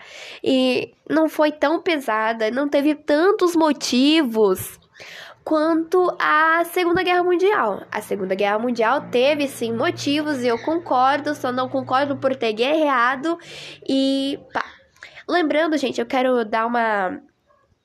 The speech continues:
uma rápida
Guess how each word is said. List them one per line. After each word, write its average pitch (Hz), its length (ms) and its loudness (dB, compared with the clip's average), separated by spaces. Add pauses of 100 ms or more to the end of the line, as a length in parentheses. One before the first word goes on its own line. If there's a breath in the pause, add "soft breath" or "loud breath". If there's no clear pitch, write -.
(380)
uma 214 640 2 (600)
rápida 233 960 2